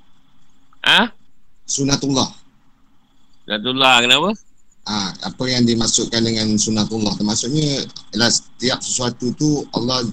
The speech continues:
Speaker 2: letak zat dia dalam bentuk sunatullah ke macam mana tu?
Speaker 1: Sunatullah tu maknanya setiap perkara yang Allah dah letakkan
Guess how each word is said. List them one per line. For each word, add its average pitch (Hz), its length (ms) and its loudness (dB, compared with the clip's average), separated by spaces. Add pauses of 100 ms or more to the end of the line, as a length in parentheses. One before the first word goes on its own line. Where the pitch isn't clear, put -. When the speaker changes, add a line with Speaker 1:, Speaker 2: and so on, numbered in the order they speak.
(140)
Speaker 2:
letak - 320 -2
zat 113 320 0
dia 139 80 -2
dalam 127 320 -4
bentuk 123 240 -4
sunatullah 139 640 -2
ke - 80 -12
macam 185 240 -2
mana 147 80 4
tu? 85 320 -2 (1900)
Speaker 1:
Sunatullah 110 720 -2
tu 123 80 -6
maknanya 107 400 -2
setiap 107 400 -2
perkara 107 320 0
yang 113 320 2
Allah 117 240 2
dah 110 160 2
letakkan 101 880 -2